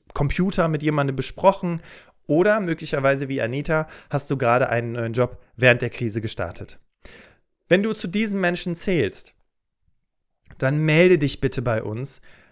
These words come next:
Ähm, auch wenn du zum Beispiel gerade, weil du Kinder hast, gucken musst, wie organisierst du dich im Homeoffice parallel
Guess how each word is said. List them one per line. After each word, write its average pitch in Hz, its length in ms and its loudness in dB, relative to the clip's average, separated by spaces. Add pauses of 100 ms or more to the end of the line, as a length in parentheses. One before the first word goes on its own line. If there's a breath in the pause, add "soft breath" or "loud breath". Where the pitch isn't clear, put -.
(140 soft breath)
Ähm, 143 300 -2
auch 185 320 4
wenn 175 120 2
du 180 100 0
zum 170 180 -6
Beispiel 165 320 -2
gerade, 156 560 2
weil 139 140 6
du 143 180 2 (120)
Kinder 196 400 4
hast, 123 400 -2
gucken 190 280 2
musst, 160 240 2
wie 160 120 6
organisierst 147 680 4
du 165 60 -4
dich 147 180 -6
im 131 220 -10
Homeoffice 160 680 0 (260 loud breath)
parallel 156 720 4